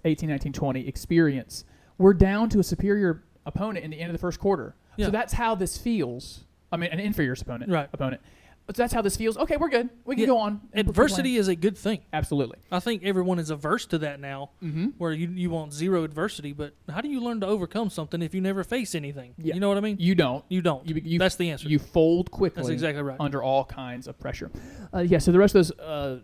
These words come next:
Speaker 1: tr-, ra-, rivalry games, I just, I, I hate to be a jerk about it, being in South Carolina. There's just not a chance for them to do it. There's not a chance for Auburn to beat Alabama, I don't think.
Speaker 2: It's
Speaker 1: Uh,
Speaker 2: just, it's not what it used to be. It's just not.
Speaker 1: Um, it's, do we know if South Carolina's getting that twelfth game back?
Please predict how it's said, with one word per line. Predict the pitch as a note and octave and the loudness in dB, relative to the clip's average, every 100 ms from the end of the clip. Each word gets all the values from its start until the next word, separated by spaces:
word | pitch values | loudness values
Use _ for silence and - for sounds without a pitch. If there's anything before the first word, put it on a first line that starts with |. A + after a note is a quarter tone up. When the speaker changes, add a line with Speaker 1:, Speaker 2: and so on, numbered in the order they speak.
| - - | -14 -20
Speaker 1:
tr-, | - - | -16 -14
ra-, | D3 E3 - | -4 -4 0
rivalry | D#3+ D3+ C#3+ | 0 2 0
games, | C3 B2 B2+ | -2 -6 -6
I | |
just, | C#3 - - _ - | -6 -8 -18 _ -18
I, | - | -14
I | - | -6
hate | E3+ A#3 | -4 -2
to | |
be | D#3 | -2
a | C3 | -2
jerk | C3 C3 | -2 -2
about | C3+ B2+ C3+ | -4 -4 -4
it, | E3 | -2
being | E3+ C#3+ | -4 -4
in | |
South | C3 A#2+ - | -6 -8 -8
Carolina. | B2 A#2+ B2 | -8 -8 -4
There's | D#3 F#3 | 0 0
just | C3+ | 0
not | B2+ A#2+ | -4 -8
a | - _ _ _ - | -10 _ _ _ -6
chance | - C3+ C3 - | -2 -2 -6 -10
for | C#3 C3+ | -14 -8
them | D3 D#3 | -6 -4
to | C#3+ | 0
do | - C#3+ | 2 2
it. | D#3+ | 2
There's | D3 | -4
not | D#3+ | -6
a | |
chance | E3+ E3 | -6 -6
for | - | -2
Auburn | C#3+ D#3 | 0 0
to | D#3 | 2
beat | D#3+ | 2
Alabama, | E3+ D#3+ B2+ | 2 0 -2
I | A#2 | -6
don't | A#2+ - | -10 -12
think. | B2 A#3+ _ - - | -12 -12 _ -20 -8
Speaker 2:
It's | F#3+ D3+ | -6 -2
Speaker 1:
Uh, | |
Speaker 2:
just, | F#3+ F3 - - | -2 -2 -4 -8
it's | G3 - | -8 -4
not | F#3 E3 | -4 -2
what | D#3+ | -4
it | D#3 | -4
used | D3 C#3+ | -8 -14
to | - | -12
be. | C3+ C3+ | -12 -12
It's | C3 | -14
just | - C3 C#3 | -14 -14 -16
not. | C3 _ _ - - - - - | -20 _ _ -20 -20 -20 -20 -2
Speaker 1:
Um, | A#3 A3+ F#3+ _ _ G#3+ F#3+ | 2 2 0 _ _ -20 -10
it's, | G#3+ - | -6 -6
do | - G3 | -6 0
we | B3 | 2
know | E4 | 2
if | F#4 | 0
South | D4 C4 | 0 0
Carolina's | B3+ B3 E3+ | 0 0 4
getting | G#3 G#3+ | 4 6
that | G3+ - _ | 0 -2 _
twelfth | - G3+ - | -2 0 0
game | G3 | 2
back? | G#3 G#3+ - | 2 0 -10